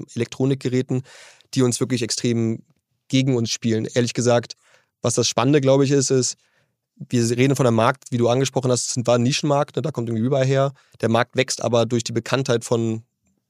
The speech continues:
Playern wie uns, wie aber auch, dass es ein Amazon macht, wie auch andere Anbieter das machen, wächst der Markt an sich, weil mehr Leute damit sich beschäftigen.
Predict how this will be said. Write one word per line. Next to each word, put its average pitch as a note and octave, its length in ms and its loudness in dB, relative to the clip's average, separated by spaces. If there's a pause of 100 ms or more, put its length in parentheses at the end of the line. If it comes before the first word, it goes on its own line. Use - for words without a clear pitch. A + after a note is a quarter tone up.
(100)
Playern B2 280 2
wie A#2 80 0
uns, C#3+ 520 2
wie A#2+ 120 0
aber A#2 120 2
auch, A2+ 80 -4
dass A2+ 160 -6
es A2 100 -4
ein A#2+ 80 -4
Amazon C3 340 0
macht, A#2+ 220 -2
wie B2 60 2
auch A#2 80 -2
andere B2+ 340 0
Anbieter B2+ 380 0
das A#2+ 160 0
machen, B2 340 -2 (340)
wächst - 220 0
der C3 80 4
Markt A#2+ 320 2
an A#2 100 -2
sich, B2+ 200 0
weil A#2 80 0
mehr A#2+ 140 0
Leute A#2 180 0
damit A2+ 260 -2
sich A#2+ 100 -8
beschäftigen. C#3 600 -2